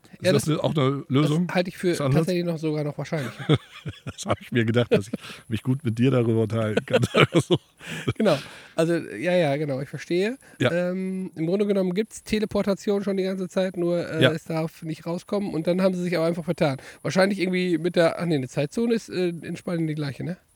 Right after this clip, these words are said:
Speaker 1: Vielleicht haben sie das gedacht, dass da eine wäre.
Speaker 2: Vielleicht hat sich einer vertan, genau.
Speaker 1: Ja.
Speaker 2: Hat gesagt,
Speaker 1: Hat dann
Speaker 2: "Oh, jetzt
Speaker 1: gesagt
Speaker 2: haben wir doch irgendwie, ist doch Sommerzeit,
Speaker 1: Ja.
Speaker 2: müssen wir alle zurück."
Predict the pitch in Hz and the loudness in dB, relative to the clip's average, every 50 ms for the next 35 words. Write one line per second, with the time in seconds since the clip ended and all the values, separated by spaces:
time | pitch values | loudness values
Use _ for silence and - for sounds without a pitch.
0 | _ _ _ _ _ _ _ _ _ _ _ _ - - - 104 104 95 110 104 | _ _ _ _ _ _ _ _ _ _ _ _ -16 -8 -2 0 0 2 2 0
1 | 104 98 90 - - 95 120 113 - - 113 101 - 107 90 90 92 92 101 113 | 0 -2 -4 -4 -2 0 0 0 0 -4 -8 -6 -6 -4 -4 -4 -4 -4 -4 -6
2 | 107 - 208 202 220 208 208 202 196 175 196 190 190 175 185 - 196 143 131 143 | -6 -6 -4 0 2 2 2 2 0 0 -2 -2 0 0 0 2 2 2 2 2
3 | 156 143 131 120 117 120 185 165 - 175 170 180 - - - - - - 180 190 | 2 2 4 4 4 4 2 0 2 2 2 4 6 6 6 6 6 6 4 4
4 | - - 208 202 196 190 185 190 196 - - 190 180 180 170 151 151 - - 196 | 4 4 4 6 6 6 6 4 2 2 -2 -2 0 2 2 2 2 0 -2 -4
5 | - - - 196 202 190 - - - 131 175 180 - 170 156 160 156 156 - 156 | -2 0 0 2 2 2 4 6 6 6 6 4 0 2 2 4 2 2 0 -4
6 | 156 127 120 | -6 -6 -6